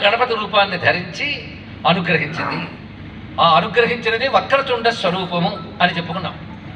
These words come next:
దీనికి ప్రమాణముగా మనకి శాస్త్రములో చాలా అంశములు కనబడుతున్నాయి. అయితే ఓంకారం శివస్వరూపమని శైవాగమాలు చెప్తాయి, ఓంకారం విష్ణు స్వరూపమని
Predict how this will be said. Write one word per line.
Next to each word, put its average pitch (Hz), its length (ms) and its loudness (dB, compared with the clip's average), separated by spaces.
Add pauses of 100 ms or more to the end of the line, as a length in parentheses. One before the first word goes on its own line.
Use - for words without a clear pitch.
దీనికి 226 220 6
ప్రమాణముగా 254 600 6
మనకి 214 260 -2
శాస్త్రములో 226 520 2 (140)
చాలా 214 200 8
అంశములు 233 400 0
కనబడుతున్నాయి. 160 480 -6 (440)
అయితే 226 180 2 (160)
ఓంకారం 247 480 6 (120)
శివస్వరూపమని 247 880 2
శైవాగమాలు 226 640 4
చెప్తాయి, 165 280 -6 (720)
ఓంకారం 254 500 6
విష్ణు 220 260 -2
స్వరూపమని 247 680 4